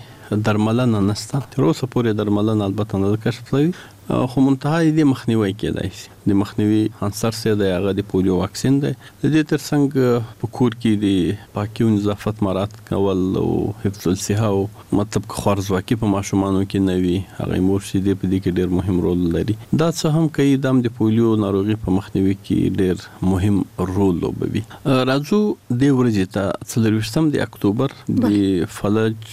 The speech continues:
Speaker 1: یا د ګوزن نړیواله ورځ ده. دا په افغانستان کې موږ له دې تعهد سره لمانځو چې ان شاء الله افغانستان به هم ډیر ژر د هغو هیوادونو په قطار کې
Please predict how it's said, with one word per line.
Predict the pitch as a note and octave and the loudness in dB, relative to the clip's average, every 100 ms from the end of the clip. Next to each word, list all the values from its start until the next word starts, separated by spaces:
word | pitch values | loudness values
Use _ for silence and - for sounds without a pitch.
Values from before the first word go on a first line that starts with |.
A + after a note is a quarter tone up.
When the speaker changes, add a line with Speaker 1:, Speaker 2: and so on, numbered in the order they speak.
| - G#2 | -4 -2
Speaker 1:
یا | F2+ F2+ | 0 0
د | E2+ F2 G2+ | 2 2 0
ګوزن | G2 G2 G2 G2 G2 F#2+ - - | 0 0 0 0 0 -2 -4 -2
نړیواله | F#2+ F#2+ G2+ A2 F#2+ | 0 2 0 0 0
ورځ | F2+ A2 A#2 | 0 -2 -2
ده. | D3+ C#3 - C3 D#3 | -4 -4 -2 0 2
دا | F#3 G3 C5+ D5+ A#2+ | 0 -2 -4 -4 -4
په | - A#2 | -4 -4
افغانستان | A#2+ A#2+ - D3+ C#3 | -2 -2 0 -2 0
کې | B2+ B2+ | 0 2
موږ | B2 A#2+ - - G#2+ | 0 -4 -14 -2 0
له | G#2+ | 2
دې | A#2 A2+ A2 | 0 -2 -2
تعهد | A2+ C3+ - | 0 0 0
سره | A2 G2 | -2 0
لمانځو | G2 G#2 G#2 G#2 G2 - - | 0 0 0 -2 -4 -6 -12
چې | - A#2 | -2 0
ان | A2+ | 0
شاء | - | 0
الله | G2+ G#2 | 0 -2
افغانستان | - - F#2+ - G#2 G2 | -4 -6 -4 -4 -2 -2
به | G#2 | 0
هم | G#2 - G2 G#2 | 0 0 -2 0
ډیر | G#2+ G2+ G#2+ | 0 0 -2
ژر | A#2+ A#2 - - G#2+ | -2 -2 -6 -8 -2
د | G2 G2+ | -2 0
هغو | A#2+ A2+ A2 | 0 2 2
هیوادونو | G2 F#2 G2 G#2+ G2+ G2 - - | 2 0 0 0 0 0 -4 -4
په | E2 F2 - | -4 -4 -6
قطار | - - B2+ | -4 0 -2
کې | B2+ | 0